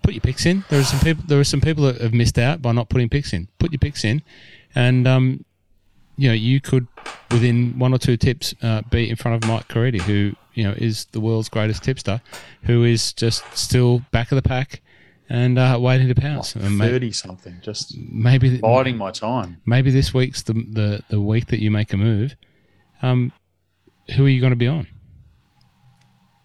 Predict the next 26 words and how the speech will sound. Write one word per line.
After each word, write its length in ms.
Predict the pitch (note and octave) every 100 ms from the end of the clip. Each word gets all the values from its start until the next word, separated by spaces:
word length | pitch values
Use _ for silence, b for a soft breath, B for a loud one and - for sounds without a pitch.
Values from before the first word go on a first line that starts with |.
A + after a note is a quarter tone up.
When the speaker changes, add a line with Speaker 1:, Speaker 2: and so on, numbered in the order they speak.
| _ _ _
Speaker 2:
Um, 800 | C3 C3+ C#3+ D3 D3+ D3 D3 D3+ - _ _ _ _ _ _ _ _ _ _
I 60 | C#3
wanna 200 | E3 D#3+
hear 140 | C3+
who 100 | A#2 G#2+
you've 280 | G#2 A#2
got 220 | - F2 -
first, 460 | G#2 G2 - - _ _
Ross. 420 | G#2+ C#3 - - _ _ _ _ _
I 40 |
wanna 140 | A2 A#2+
hear, 280 | A#2 A2+ A2+
I 80 |
wanna 260 | A#2 B2+ C#3
hear 200 | C3 A#2
who 100 | A2+
you 300 | A2 A#2 C#3
two 200 | - B2
have, 200 | G#2+ G#2
and 100 | G#2
then 120 | A2+
I'll 100 | A2+
tell 220 | A2 A2
you 80 | G#2
who 60 |
I've, 120 | G#2